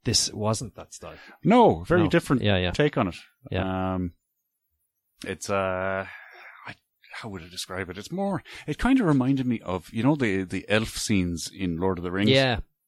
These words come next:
Speaker 1: yeah.
Speaker 2: That kind of,
Speaker 1: Yeah.
Speaker 2: it, you know, it's stylized, but
Speaker 1: Mm-hmm.
Speaker 2: it looks like they're actually hurting people.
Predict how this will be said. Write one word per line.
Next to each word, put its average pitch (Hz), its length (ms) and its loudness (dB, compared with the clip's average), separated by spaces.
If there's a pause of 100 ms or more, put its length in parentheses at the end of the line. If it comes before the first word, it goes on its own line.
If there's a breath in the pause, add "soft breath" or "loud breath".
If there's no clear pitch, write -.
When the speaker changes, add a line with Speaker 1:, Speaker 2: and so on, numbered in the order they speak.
(160)
Speaker 1:
yeah. 110 180 -2
Speaker 2:
That 127 180 2
kind 120 300 4
of, 104 340 -4
Speaker 1:
Yeah. 139 160 2
Speaker 2:
it, 90 60 -8
you 143 100 6
know, 135 80 8
it's 123 200 4
stylized, 113 720 4
but 95 120 2
Speaker 1:
Mm-hmm. 139 280 -4 (400)
Speaker 2:
it 113 160 -2
looks 113 220 2
like 101 140 2
they're 101 140 4
actually 95 240 0
hurting 101 280 0
people. 113 240 2